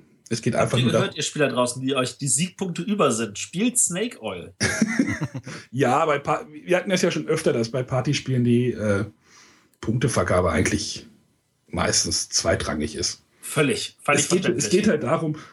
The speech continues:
Speaker 1: es geht halt darum, also man hat halt auch in dieser Version, die ist von Amigo,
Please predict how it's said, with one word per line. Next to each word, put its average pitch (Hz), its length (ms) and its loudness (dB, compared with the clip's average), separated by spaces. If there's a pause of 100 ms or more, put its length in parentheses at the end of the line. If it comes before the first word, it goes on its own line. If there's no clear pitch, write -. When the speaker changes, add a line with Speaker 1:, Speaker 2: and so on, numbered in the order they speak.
(140)
Speaker 1:
es 127 100 -6
geht 151 180 2
halt 147 140 2
darum, 156 280 0
also 147 180 2
man 160 160 0
hat 185 140 2
halt 185 140 0
auch 165 160 -4
in 165 60 0
dieser 170 240 2
Version, 165 380 2
die 165 60 0
ist - 80 -4
von 151 120 0
Amigo, 190 480 2